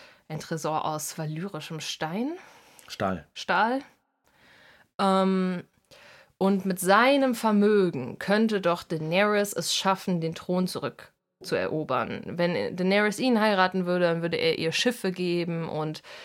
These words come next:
Speaker 1: bla bla bla. Daenerys denkt sich erstmal, „Oh, ja, eigentlich guter Plan.“ Bis aber der andere Typ, dessen Namen ich schon wieder vergessen habe.
Speaker 2: Der Gewürzkönig.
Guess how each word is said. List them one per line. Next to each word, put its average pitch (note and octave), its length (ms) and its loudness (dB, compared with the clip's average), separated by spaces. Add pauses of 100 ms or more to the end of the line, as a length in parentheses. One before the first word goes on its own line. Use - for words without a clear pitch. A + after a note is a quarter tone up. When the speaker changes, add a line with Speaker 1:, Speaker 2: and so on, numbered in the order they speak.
(720)
Speaker 1:
bla F#3+ 320 6
bla D#3 280 2
bla. - 300 -2 (180)
Daenerys G#3+ 460 6
denkt A3 180 0
sich A3 140 -6
erstmal, F#3+ 360 0 (320)
„Oh, B3 40 -4
ja, C#4 220 2 (760)
eigentlich G#3 360 -2
guter A3 220 -2
Plan.“ G#3+ 360 2 (1300)
Bis C#4 240 2
aber A3+ 640 2 (440)
der F#3+ 140 -2
andere A3 320 0
Typ, A3 340 -2 (340)
dessen F#3 260 -4
Namen F3+ 200 0
ich F3+ 100 -4
schon F3+ 140 -2
wieder F3 140 -2
vergessen F3 420 -4
habe. F3 340 -2
Speaker 2:
Der A2+ 80 -2
Gewürzkönig. A2+ 600 -2